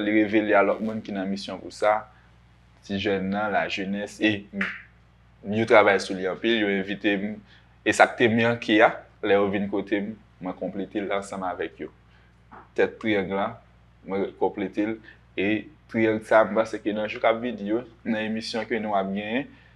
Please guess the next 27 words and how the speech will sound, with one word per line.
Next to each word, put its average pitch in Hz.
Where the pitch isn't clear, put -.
y 107
ap 101
gen 113
posibilite 110
pou 104
yo 95
prezante 95
l. 147
Donk, 104
se 117
pa 110
de 113
sa 110
m 107
ap 101
pale, 107
men 123
m 113
vle 117
pèp 107
la 101
okou 104
an 110
ke 110
gen 113
yon 110
plan 113